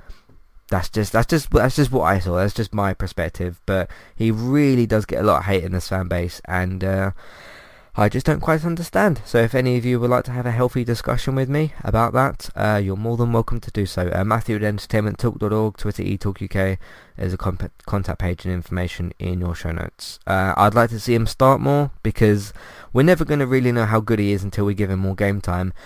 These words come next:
And that same rule that I've just mentioned applies to two other players, <clears throat> Telles and Van de Beek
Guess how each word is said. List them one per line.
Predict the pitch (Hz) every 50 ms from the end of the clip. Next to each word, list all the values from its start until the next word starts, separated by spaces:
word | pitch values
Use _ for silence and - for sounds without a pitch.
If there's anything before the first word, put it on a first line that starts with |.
| - - - - - -
And | 98 107 127
that | 147 - -
same | - - 156 139 135 127 120 123
rule | 123 110 98
that | 95 90 76
I've | 98 98
just | - 107 -
mentioned | 117 110 107 92 - - 95 95 90
applies | 98 - - - 110 110 107 101 -
to | - 104
two | - - 131 135 127
other | - 120 113 107 95
players, | - 98 92 92 92 95 98 98 - - - - _ -
<clears throat> | 208 226 180 151 117 90 85 - _ _ - _ _ - _ _ - _ - - - -
Telles | - - 123 117 117 110 107 104
and | 104 98 92
Van | 98 95 98
de | 92
Beek | 82 90 85 85 101 - -